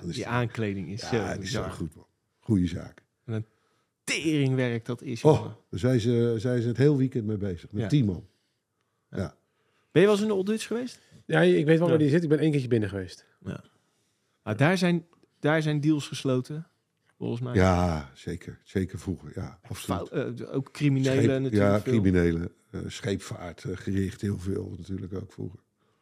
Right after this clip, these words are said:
Speaker 1: Ja.
Speaker 2: Ja, ik
Speaker 1: Ja.
Speaker 2: kom, ik kom er ook iedere maand.
Speaker 1: Ja, jij met je,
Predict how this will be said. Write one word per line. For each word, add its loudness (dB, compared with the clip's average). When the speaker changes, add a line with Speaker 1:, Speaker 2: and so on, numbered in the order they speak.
Speaker 1:
Ja. -10
Speaker 2:
Ja, -8
ik -10
Speaker 1:
Ja. -4
Speaker 2:
kom, -8
ik -12
kom -4
er -2
ook -4
iedere -2
maand. -8
Speaker 1:
Ja, 2
jij 0
met -2
je, -4